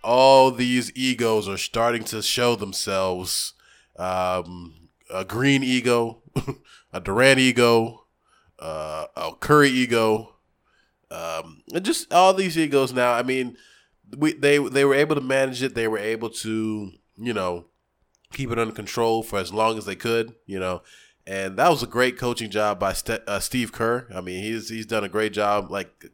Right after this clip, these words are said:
kinda like, you know, uh, Eric Spoelstra,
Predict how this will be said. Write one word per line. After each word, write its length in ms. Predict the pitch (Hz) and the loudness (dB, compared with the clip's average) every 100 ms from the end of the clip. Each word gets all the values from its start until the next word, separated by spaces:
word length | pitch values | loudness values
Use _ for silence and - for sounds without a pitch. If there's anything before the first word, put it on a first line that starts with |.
| - | -8
kinda 140 | 131 | -4
like, 240 | 117 - _ - - - | -2 -4 _ -20 -20 -6
you 120 | 127 | -2
know, 300 | 95 87 - | -2 -4 -6
uh, 440 | 95 98 92 80 - - - | -4 -2 -2 -4 -6 -12 -8
Eric 320 | 120 117 113 | -4 -4 -4
Spoelstra, 680 | - - 135 - 135 131 | -8 -4 -6 -4 -4 -6